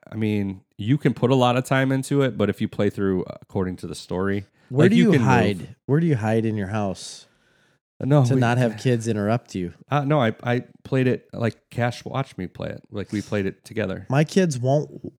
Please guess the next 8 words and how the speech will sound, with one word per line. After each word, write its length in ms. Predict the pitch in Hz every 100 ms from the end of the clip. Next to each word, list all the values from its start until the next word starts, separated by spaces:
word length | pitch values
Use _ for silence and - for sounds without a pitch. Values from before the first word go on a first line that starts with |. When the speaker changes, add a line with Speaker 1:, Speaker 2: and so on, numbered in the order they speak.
| _ _ _ _ _ -
Speaker 2:
won't 260 | 117 131
watch 400 | 98 107 143 151
me. 140 | 127 110
They'll 120 | 117
be 100 | 113
like, 200 | 117 110
"Can 160 | - 113
I, 260 | 101 117